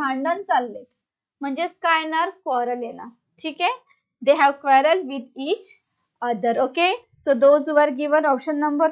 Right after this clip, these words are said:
four, that is a correct. Okay, चलो. Yes, for more information तुम्ही काय करू शकता? Ticker app download करू शकता. कसं download करायचं?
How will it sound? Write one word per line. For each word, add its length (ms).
four, 240
that 280
is 220
a 40
correct. 460
Okay, 180
चलो. 240
Yes, 320
for 100
more 240
information 600
तुम्ही 260
काय 200
करू 220
शकता? 280
Ticker 380
app 240
download 380
करू 260
शकता. 320
कसं 380
download 400
करायचं? 580